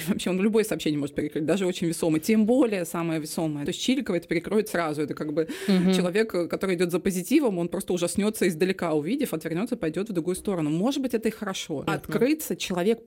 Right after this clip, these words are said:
Speaker 1: увидеть себя может любой. Просто когда ты вообще ничего не видел, не знаешь, тебе нужен только,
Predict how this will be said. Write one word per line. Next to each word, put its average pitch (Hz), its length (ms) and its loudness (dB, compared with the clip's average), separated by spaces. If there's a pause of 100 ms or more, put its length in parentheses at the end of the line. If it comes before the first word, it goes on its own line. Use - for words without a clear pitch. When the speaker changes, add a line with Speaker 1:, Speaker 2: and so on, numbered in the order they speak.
(100)
Speaker 1:
увидеть 185 460 0
себя 214 480 -2
может 175 420 -4
любой. 175 400 2
Просто 233 300 -4
когда 185 180 -2
ты 170 100 -2
вообще 165 320 -2
ничего 151 480 -2
не 156 180 2
видел, 156 300 -2
не 151 140 0
знаешь, 254 340 0
тебе 165 160 -4
нужен 190 220 0
только, 160 400 -2